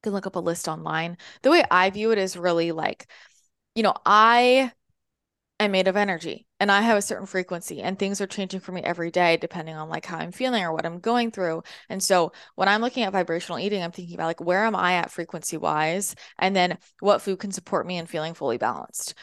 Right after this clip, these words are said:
you know? So it's not just that, like, you know, let's take animal protein, right? Like, animal protein on a list would be technically a lower frequency food, or some, or coffee, you know, it'd be, like, a lower frequency food. And,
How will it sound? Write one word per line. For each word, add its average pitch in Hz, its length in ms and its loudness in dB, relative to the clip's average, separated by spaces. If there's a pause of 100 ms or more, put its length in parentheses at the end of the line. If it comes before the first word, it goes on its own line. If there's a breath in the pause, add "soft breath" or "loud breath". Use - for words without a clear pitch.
you 185 120 -4
know? 175 200 4
So 175 400 2 (1300)
it's 190 260 0
not 196 240 4
just 190 320 0
that, 156 280 2
like, 160 300 -4
you 196 120 -4
know, 165 280 -4 (600 soft breath)
let's 185 260 0
take - 240 -2
animal 190 280 0
protein, - 440 -10
right? 165 140 0
Like, 156 180 -2
animal 208 220 0
protein 175 540 -4 (640 soft breath)
on 190 180 4
a 180 60 4
list 196 340 4
would 180 100 -4
be 175 320 0
technically 185 420 -4
a 170 80 2
lower 165 280 2
frequency 156 500 -10
food, 185 440 -2
or 180 140 0
some, 175 280 -8
or 208 120 6
coffee, - 460 2 (100)
you 185 100 -6
know, 180 80 0
it'd 175 100 -2
be, 185 80 0
like, 190 140 0
a 180 60 0
lower 165 260 2
frequency 175 440 -8
food. 190 420 2 (360 loud breath)
And, 175 340 0